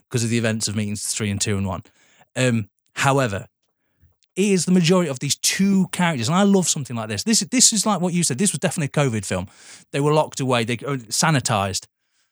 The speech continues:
They meet in the hotel room. It's set in the hotel room. The fourth one set in, like, the hotel bar. It is literally just two characters talking, engaging with each other. It's a snapshot of human life.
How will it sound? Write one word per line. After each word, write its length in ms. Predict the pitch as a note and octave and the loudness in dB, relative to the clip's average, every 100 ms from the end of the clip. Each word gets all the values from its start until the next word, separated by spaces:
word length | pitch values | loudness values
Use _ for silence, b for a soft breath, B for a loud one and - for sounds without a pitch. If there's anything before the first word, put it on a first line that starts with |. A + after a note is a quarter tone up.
| _ _ _ _ _ _ _ _ _ _ | _ _ _ _ _ _ _ _ _ _
They 180 | D#3 E3+ | 0 4
meet 160 | F3 | 4
in 60 | E3 | 4
the 60 | C#3 | 2
hotel 360 | D3 C3+ C#3+ | 2 4 2
room. 140 | B2 A2+ | 2 0
It's 120 | A2 | 2
set 180 | - A2+ | 2 2
in 60 | |
the 60 | A#2+ | -2
hotel 380 | A#2+ A2+ B2+ G#2+ | -2 -2 0 -2
room. 180 | F#2 F#2+ _ _ _ _ _ _ - | -2 -6 _ _ _ _ _ _ -16
The 60 | |
fourth 280 | C3+ D#3+ C3 | -6 -2 -2
one 120 | C#3 | -2
set 200 | B2+ C3 | 0 0
in, 260 | A2 A#2 G#2+ _ _ _ _ - | 0 -2 -4 _ _ _ _ -14
like, 100 | C#3+ | -8
the 60 | A#2+ | -2
hotel 300 | C#3 D#3 C#3 | -2 -2 -2
bar. 400 | D#3+ F#3 A3 - _ _ _ _ _ _ _ _ - - - | 0 2 0 -2 _ _ _ _ _ _ _ _ -14 -8 0
It 160 | E3 | 2
is 160 | D#3+ C#3+ | 2 2
literally 320 | E3+ F#3 C#3+ | 2 2 0
just 200 | C3 C3 | 0 -2
two 240 | - F#3 D#3+ | -2 0 0
characters 460 | - D#3 C3 A2+ - | -2 -6 -6 -8 -10
talking, 560 | - E3 C#3 - A2 F#2 B B B B B | -8 -4 -4 -6 -12 -14 B B B B B
engaging 580 | D#3+ B2+ D#3+ D#3+ D3 C3 | -6 2 4 4 2 2
with 120 | A#2 | 0
each 200 | A2 G2+ | -2 -4
other. 140 | G#2+ G2 B B | -6 -8 B B
It's 340 | F3+ E3 - - - | 0 4 4 2 -2
a 100 | F3 | 0
snapshot 840 | - - - - F3 F#3+ - - D3 | 2 4 4 4 4 4 2 0 0
of 120 | - | -2
human 320 | - E3+ D#3+ | -2 0 2
life. 580 | D#3 E3+ G2+ - - - | 2 0 -2 -6 -12 -12